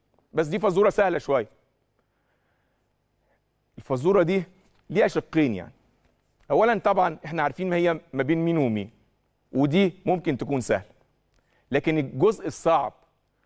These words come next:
واللي هي يعني مش لاقيين لها حل او الشطاره فيها يعني هتبقى ناقصه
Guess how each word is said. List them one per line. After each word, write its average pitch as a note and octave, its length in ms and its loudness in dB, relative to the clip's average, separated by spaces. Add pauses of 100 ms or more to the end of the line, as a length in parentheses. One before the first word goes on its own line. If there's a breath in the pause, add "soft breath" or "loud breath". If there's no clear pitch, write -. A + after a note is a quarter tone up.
(500)
واللي C#3+ 320 0
هي G3+ 240 0 (380)
يعني A#2 340 -4 (140)
مش C#3+ 200 -8
لاقيين D#3 260 2
لها F#3+ 160 4
حل D#3+ 380 -4 (460)
او C3 120 0
الشطاره F3+ 420 2
فيها F#3 360 2 (280 soft breath)
يعني B2+ 220 -4
هتبقى C#3 560 0 (680)
ناقصه D#3 380 -4